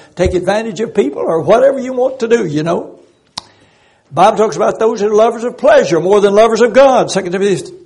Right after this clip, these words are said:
three and verse four. Now, if you're gonna walk the straight and the narrow way, pleasure cannot always be your goal. Now, there's a lot of good things in this world. This First Timothy chapter six, talking about riches.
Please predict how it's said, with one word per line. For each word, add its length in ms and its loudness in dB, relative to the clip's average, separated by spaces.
three 380 0
and 280 -4
verse 300 0
four. 720 2
Now, 80 -8
if 100 -8
you're 80 -4
gonna 340 -4
walk 260 0
the 80 -4
straight 300 2
and 80 -10
the 60 -8
narrow 280 0
way, 520 0
pleasure 960 4
cannot 460 2
always 540 6
be 80 2
your 220 -2
goal. 340 4
Now, 160 -4
there's 260 -4
a 60 -2
lot 240 2
of 60 -10
good 220 -6
things 280 -6
in 100 -8
this 160 -14
world. 380 -8
This 160 4
First 240 0
Timothy 200 -4
chapter 300 -2
six, 300 -2
talking 220 -4
about 260 -2
riches. 460 0